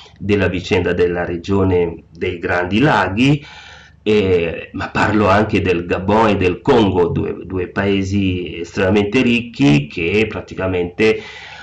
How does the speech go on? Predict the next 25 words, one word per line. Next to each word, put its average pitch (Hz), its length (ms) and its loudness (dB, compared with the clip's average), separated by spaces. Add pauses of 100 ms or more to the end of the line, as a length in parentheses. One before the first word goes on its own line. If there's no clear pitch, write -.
(140)
hanno 113 280 2
visto 101 320 2
la 127 80 4
loro 92 280 0
politica 95 600 -2
eterodiretta 98 1300 2
dalla 82 240 -8
Francia, 95 560 0
no? 135 180 2
Quello 92 200 -4
che 90 80 -8
si - 160 -16
chiama 92 320 -4
la 92 260 -2
France-Afrique, 98 1000 0 (600)
che 101 140 -2
è - 20 2
un 98 160 4
reticolato 101 800 2
di 90 140 -4
rapporti 90 1160 -4
massonici, 107 1300 0
di 92 140 -10
rapporti - 480 -8
economici, 110 1040 2